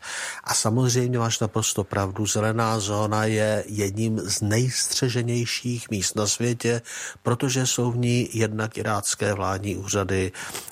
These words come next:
a také četná velvyslanectví, že je střezená, střežená, to jsme si mohli všimnout během těch, hm, dlouhých týdnů nepokojů,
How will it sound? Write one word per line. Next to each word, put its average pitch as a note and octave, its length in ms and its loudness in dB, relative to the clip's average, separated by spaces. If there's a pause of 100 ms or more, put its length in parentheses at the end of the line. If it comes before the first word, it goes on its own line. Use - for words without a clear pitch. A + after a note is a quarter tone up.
(180)
a G2 320 4
také G2 600 0 (180)
četná F#2+ 400 0
velvyslanectví, G2+ 1000 0 (380)
že G#2 220 4
je G#2 120 2
střezená, G#2+ 840 0
střežená, G#2+ 840 0 (280)
to - 100 -4
jsme G#2+ 200 0
si - 140 0
mohli G#2 260 2
všimnout G2+ 400 0
během G2+ 300 -2
těch, - 360 -2
hm, F2 280 -4 (340)
dlouhých G2 400 2
týdnů A2 240 2
nepokojů, G#2 760 0